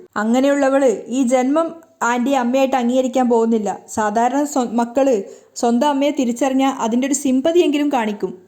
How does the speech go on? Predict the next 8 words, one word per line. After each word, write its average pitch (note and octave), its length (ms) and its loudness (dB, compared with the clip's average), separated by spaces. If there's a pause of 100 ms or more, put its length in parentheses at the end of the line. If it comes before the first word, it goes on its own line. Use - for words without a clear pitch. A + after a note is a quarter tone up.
(240)
ഇവിടെ A#3 260 2
എന്നാൽ C#4 180 2
അതായിരിക്കില്ല C4+ 520 2
സംഭവിക്കുക. A#3 640 0 (440)
അവൾ A3+ 380 -2
കേൾക്കുന്ന C4+ 400 0
കഥകൾ C4+ 340 0
സത്യമാണെന്നറിഞ്ഞാൽ B3+ 1200 -4